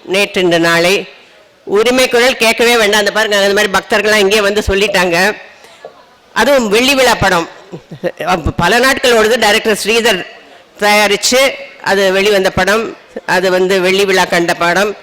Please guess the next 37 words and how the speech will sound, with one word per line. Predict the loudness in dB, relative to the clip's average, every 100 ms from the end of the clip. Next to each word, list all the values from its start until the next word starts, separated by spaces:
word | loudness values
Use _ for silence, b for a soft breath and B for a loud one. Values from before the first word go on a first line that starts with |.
| B B B
சிரித்து | -6 -2 -2 0 2
வாழ | 2 2
வேண்டும் | 2 2 2 -2 -6 -16 -4
ரெண்டு, | 0 0 2 2 2 0 -2
அது | -2 -2 -2 -6 -2
தெலுங்குல | 0 2 2
நான் | 2
நடிச்சேன். | 2 0 0 -2 0
தெலுங்குல | 0 0
என் | 0 0
டி | 0
ஆர் | 0
சாரோட | 0 0 0
நடிச்சேன். | 0 -2 -2 -2 -2 -4 B B B B
ஆனா | -4 0 2
அந்த | 2 2 2 2
முஸ்லிம் | 0 -2 0 0 0
கேரக்டர் | 0 0 -2 0 0
இன்னொருத்தர் | 2 0 -2 -2
பண்ணாரு, | 0 0 0 -4 -6
சத்யநாராயணன். | -4 0 0 2 0 0 -2 -6 B B
இதுல | -2 2 2 2 2
ரெண்டும் | 2 2 0
பண்ணாரு. | 0 0 0 0 -4 -8 -4
மேரா | 0 2 2
நாம் | 2 2 2
அப்துல் | 0 -2 0 2
ரஹ்மான், | 2 0 0 2 2 0
என்ன | 0 0 0
கெட்டப், | 0 -2 -2 0
அந்த | -2 0
எந்த | 0 0 0
வேஷம் | 0 0 0
போட்டாலும் | 2 2
அப்படி | 2 0
இருக்கோங்க | 0 2
அவருக்கு. | 2 0 -2 -4